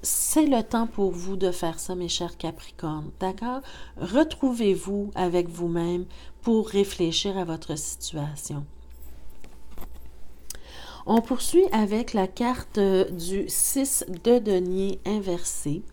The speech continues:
D'accord ? Alors, cette carte-là vient nous dire dans votre situation présente que vous vous sentez, euh, vous sentez peut-être que votre relation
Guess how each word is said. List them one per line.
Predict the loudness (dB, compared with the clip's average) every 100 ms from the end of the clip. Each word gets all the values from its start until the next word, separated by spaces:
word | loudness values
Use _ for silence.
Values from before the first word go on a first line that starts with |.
| -12 -14 -14 -10
D'accord ? | -8 -8 -8 -10 -10 -12 -12 -12 -12 -6
Alors, | 0 2 0
cette | 0 0 0
carte-là | 0 -2 0 0 2 4 2
vient | 2 0 2
nous | 2
dire | 0 0 0
dans | 0 0
votre | -2 -2 -4 -4
situation | -4 -6 -2 0 2 0 -2 -6
présente | -4 -6 -4 -2 -4 -4
que | -4
vous | -4 -4
vous | -4 -4
sentez, | -2 0 -2 -4 -4 -4 -6 -12 -10 -10 -10 -6
euh, | -2 0 0
vous | 0 -2
sentez | 2 0 0
peut-être | -2 0 -2 0
que |
votre | 0 0 0 0
relation | 0 2 2 0 -2 -4 -4 -4